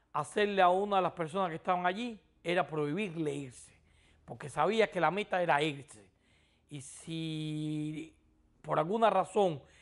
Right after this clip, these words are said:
ellos tenían el poder de, de lograr que uno no se fuera, sabía que constituía para ellos un triunfo y una gran derre-, derrota para uno. El triunfo de los que salimos por el Mariel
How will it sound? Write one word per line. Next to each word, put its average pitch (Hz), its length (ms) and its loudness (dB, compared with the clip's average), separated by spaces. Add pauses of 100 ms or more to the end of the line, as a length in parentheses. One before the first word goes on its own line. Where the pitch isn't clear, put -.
(120)
ellos 175 260 2
tenían 185 340 -2
el 156 160 0
poder 156 500 4 (360)
de, 143 960 -6 (380)
de 151 200 0
lograr 170 440 4
que 156 160 -6
uno 165 840 -6
no 175 160 -6
se 185 160 -8
fuera, 180 500 2 (360)
sabía 160 420 -2
que 160 160 -8
constituía 160 600 -2
para 160 200 2
ellos 170 220 -2
un 165 80 -4
triunfo 175 480 -6 (320)
y - 80 -8
una 165 220 2
gran 156 280 2
derre-, 151 340 -6
derrota 151 460 -2
para 139 200 2
uno. 123 280 -6 (520)
El 131 180 -10
triunfo 185 480 -2
de 151 60 6
los 147 160 2
que 139 520 -2
salimos 175 360 0
por 165 140 -2
el 160 60 2
Mariel 185 480 2